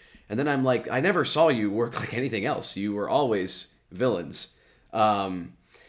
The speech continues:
and, uh, so, unfortunately, having Sam bounce off them really doesn't suit, uh, like, f-, um, doesn't really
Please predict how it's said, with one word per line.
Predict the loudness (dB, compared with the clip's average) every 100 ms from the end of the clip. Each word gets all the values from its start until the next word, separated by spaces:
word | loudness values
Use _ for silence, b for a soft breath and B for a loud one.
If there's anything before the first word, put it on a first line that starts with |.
| B B B -2
and, | 2 2 0
uh, | 0 0
so, | 2 6 8 6
unfortunately, | 2 0 0 2 2 2 2
having | 2 2 2
Sam | 0 0 0
bounce | 0 0 0
off | 0 0 -2
them | -4 -4 -4 -8 -12 -18 -8
really | -2 -2 -2
doesn't | -4 -4
suit, | -4 -4 -2
uh, | 0 0 0
like, | -2 -4 -8 _ _ _
f-, | -14 -4
um, | 0 0 -2 -6 -12 -18 _ -6
doesn't | -4 -4 -8 -10
really | 0 0 0 -2